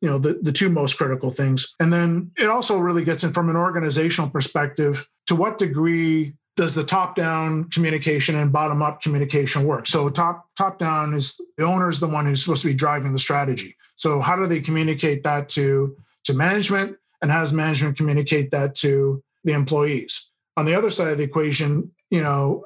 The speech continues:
understanding what's going on with the customers and customer satisfaction, customer feedback is important. And it's the frontline employees who are the people who are getting that feedback. So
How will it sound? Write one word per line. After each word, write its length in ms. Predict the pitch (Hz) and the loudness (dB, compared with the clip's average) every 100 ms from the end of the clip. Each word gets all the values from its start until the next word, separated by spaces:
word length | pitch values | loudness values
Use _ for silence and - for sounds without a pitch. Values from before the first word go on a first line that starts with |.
| - | 0
understanding 540 | 190 190 190 165 160 | 0 2 0 0 0
what's 160 | 165 165 | -2 0
going 260 | 165 156 | 0 0
on 160 | 151 143 | 0 0
with 120 | 135 | 0
the 60 | 139 | -2
customers 600 | 165 160 - 156 151 143 | 0 0 0 0 0 -2
and 80 | 135 | -2
customer 360 | 147 143 156 | -2 0 0
satisfaction, 880 | 139 143 143 135 156 156 147 160 147 | 0 0 0 0 0 0 -2 -2 -2
customer 340 | 139 143 160 135 | 0 -2 0 -2
feedback 600 | - 170 139 139 135 - _ - | 0 0 2 0 0 -4 _ -2
is 140 | 147 | 0
important. 540 | 151 175 208 147 156 - _ | 2 2 2 0 -6 -10 _
And 80 | 170 | -4
it's 80 | 156 | -2
the 60 | 151 | -2
frontline 440 | 175 175 151 151 | 0 0 -2 -2
employees 500 | 147 156 156 147 143 | -2 0 0 0 0
who 140 | 147 139 | 0 2
are 280 | 139 139 - | 0 -2 -4
the 80 | 147 | -4
people 280 | 135 170 151 | -2 0 0
who 200 | 135 139 | 2 2
are 300 | 127 127 135 - _ | 2 0 -4 -10 _
getting 220 | 170 151 | -2 0
that 240 | 143 139 - | -2 -2 0
feedback. 420 | 208 156 131 - | 0 0 -6 -8
So 400 | - 151 139 135 | -2 0 0 -2